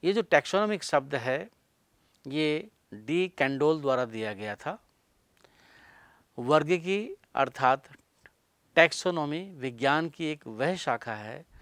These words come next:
जो जीवों की पहचान, जीवों के नामकरण और जीवों के वर्गीकरण से संबंधित है। क्या आपको पता है कि वर्गीकरण अर्थात या वर्गीकी अर्थात टैक्सोनॉमी का जनक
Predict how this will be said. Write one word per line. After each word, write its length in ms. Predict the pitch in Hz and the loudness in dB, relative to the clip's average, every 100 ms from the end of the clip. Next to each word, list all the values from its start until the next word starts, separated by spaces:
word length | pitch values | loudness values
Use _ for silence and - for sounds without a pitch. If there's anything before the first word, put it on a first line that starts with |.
| _ _ _ _ | _ _ _ _
जो 240 | 156 165 180 | -4 -2 -2
जीवों 380 | 117 123 139 143 | -4 -6 -6 -8
की 160 | 143 | -10
पहचान, 680 | 123 113 110 - 123 151 190 _ _ _ _ _ _ - | -6 -6 -6 -4 -2 -4 -8 _ _ _ _ _ _ -16
जीवों 340 | 117 127 127 | -8 -6 -6
के 160 | 120 120 | -8 -10
नामकरण 600 | 113 117 131 143 151 202 - _ _ _ _ | -8 -8 -8 -8 -8 -8 -14 _ _ _ _
और 180 | - 240 | 4 4
जीवों 380 | 165 135 131 135 | 2 -4 -4 -4
के 160 | 127 180 | -4 -2
वर्गीकरण 540 | 135 120 120 117 110 | -2 -4 -6 -8 -10
से 180 | - 180 | -10 -10
संबंधित 640 | - 110 101 95 92 - | -10 -12 -14 -16 -20 -20
है। 260 | - 110 _ _ _ _ _ _ _ _ _ _ - | -20 -20 _ _ _ _ _ _ _ _ _ _ 0
क्या 140 | 190 190 | 6 6
आपको 300 | 170 - 165 | 6 0 -4
पता 300 | 117 175 196 | -2 0 0
है 320 | 233 127 - _ _ _ _ | 0 -6 -10 _ _ _ _
कि 180 | 180 165 | -2 0
वर्गीकरण 640 | 113 127 139 165 165 170 | -2 -4 -4 0 0 0
अर्थात 720 | - 127 - 135 147 180 - | -4 -6 -2 4 4 2 -4
या 140 | 131 139 | -2 0
वर्गीकी 680 | 120 120 139 135 135 214 - _ _ _ _ _ _ _ | 0 -4 -8 -8 -8 -10 -14 _ _ _ _ _ _ _
अर्थात 440 | 143 127 139 135 - | -2 0 2 2 2
टैक्सोनॉमी 560 | 143 135 - 180 175 170 | 0 2 2 0 0 2
का 160 | 156 139 | 2 2
जनक 420 | 120 127 147 | 0 -4 -8